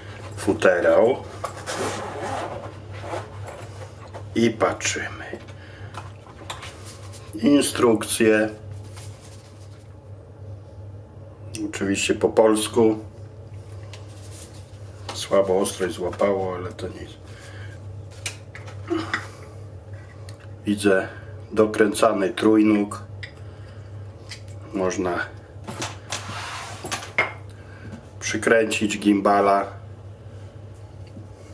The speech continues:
jak robimy film, na przykład rzeki, <laughs> jak płynie. Dobra, co tu jeszcze mamy?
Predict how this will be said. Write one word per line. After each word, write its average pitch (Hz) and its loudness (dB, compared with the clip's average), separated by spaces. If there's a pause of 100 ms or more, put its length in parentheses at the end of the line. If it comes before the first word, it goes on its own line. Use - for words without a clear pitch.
(440)
jak 87 2 (300)
robimy 98 6 (440)
film, 98 6
na 92 4
przykład - 2 (1120)
rzeki, 110 6 (180)
<laughs> - -10
jak 107 6
płynie. 101 6 (1120)
Dobra, 90 4
co 104 2
tu 104 4
jeszcze - 4
mamy? - 2